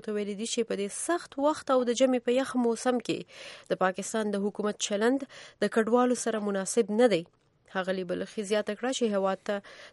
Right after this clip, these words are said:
د کډوالو بیرته راستنېدل یو ضروري کار دی، خو د دوی راتګ ته د مناسبې زمینې د برا-،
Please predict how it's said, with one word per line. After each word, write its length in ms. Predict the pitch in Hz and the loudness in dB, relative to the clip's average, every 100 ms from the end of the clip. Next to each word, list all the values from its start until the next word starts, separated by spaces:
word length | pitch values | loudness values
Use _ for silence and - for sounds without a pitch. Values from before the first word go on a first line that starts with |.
| 196 | -4
د 80 | 202 | -2
کډوالو 400 | 196 202 196 185 | -2 -2 -2 -4
بیرته 280 | 202 - 196 | -6 -4 -8
راستنېدل 580 | 196 - 190 190 202 196 | -8 -8 -8 -6 -6 -6
یو 160 | 190 190 | -6 -6
ضروري 300 | 185 196 226 240 | -6 -6 -6 -6
کار 240 | 254 269 254 | -6 -4 -4
دی، 80 | 262 247 | -4 -4
خو 140 | 220 196 | -6 -4
د 100 | 208 214 | -4 -4
دوی 160 | 247 220 | -4 -4
راتګ 400 | 196 - 247 - | -6 -8 -8 -6
ته 80 | 233 226 - - - - | -6 -6 -16 -20 -4 2
د 120 | 240 | 4
مناسبې 520 | 247 240 233 330 294 269 208 | 4 2 0 -2 0 0 0
زمینې 360 | 202 190 185 180 - _ _ 190 | -2 -2 -4 -6 -12 _ _ 0
د 100 | 190 | 4
برا-، 320 | 214 214 202 | 4 2 -2